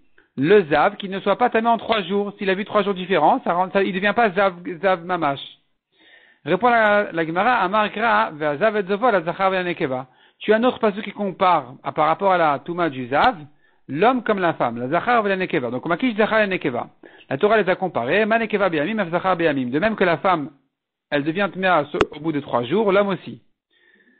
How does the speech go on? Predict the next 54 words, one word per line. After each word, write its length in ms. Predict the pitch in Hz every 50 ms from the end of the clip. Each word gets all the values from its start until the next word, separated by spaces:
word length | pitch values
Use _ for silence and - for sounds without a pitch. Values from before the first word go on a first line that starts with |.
| _ _ _ _ _ -
Demande 240 | 139 143 190 202 202
à 40 | 202
Gemara, 220 | 202 208 202 202
mais 80 | 196 185
si 100 | 202 180
c'est 80 | 202 208
comme 180 | 214 202 180
ça, 80 | 196 214
alors 140 | 202 202 185
vela 200 | 180 180 196 208
nek-, 240 | 220 208 - 196
vela 240 | 165 165 185 196 208
kish 260 | 208 226 214 190 -
nekeva 380 | 214 202 190 - 202 185 190 196
le 120 | 196 185
zachar. 420 | 170 180 170 - 143 127 123 135 147 _ _ _ _ _ _ -
Fais 100 | - 214
cette 140 | 208 226 -
comparaison 540 | - 220 - 220 202 196 202 185 208 208 196
aussi, 420 | 180 - - 151 139 165 202 - _ _ _ _ _ _ _ -
pour 180 | 160 160 175 175
dire 220 | 175 226 214 190
ma 140 | 190 214 214
zachar 320 | 190 202 196 208 202 202 180
bereyot, 440 | 190 190 180 185 185 165 143 135
af 120 | 151 143 147
nekeva 300 | 165 156 - 165 175 170
bereyot. 440 | 170 185 180 196 208 226 262 262 - - _ _ _ _ _ _ _ -
De 80 | 160 185
même 200 | 208 254 254 226
que 100 | - 226
l'homme, 200 | 226 233 226 226
au 60 | 214
bout 120 | 196 220
de 80 | 202 208
trois 240 | 185 202 208 202 190
fois, 200 | - 208 202 196
il 60 | 180
est 60 | 180
tamé. 240 | 175 180 143 139 131
La 120 | 139 139
femme 180 | - 175 175 202
aussi, 200 | 214 196 - 285
elle, 100 | 262 214
elle 240 | 208 185 190 190 190
est, 160 | 190 185 -
elle 160 | 202 196 190
les 140 | 196 190 175
ava 200 | 214 170 226 262
au 60 | 226 202
bout 120 | 185 196
de 60 | 196
trois 220 | 196 - 220 226 196
fois. 340 | - 196 180 185 - -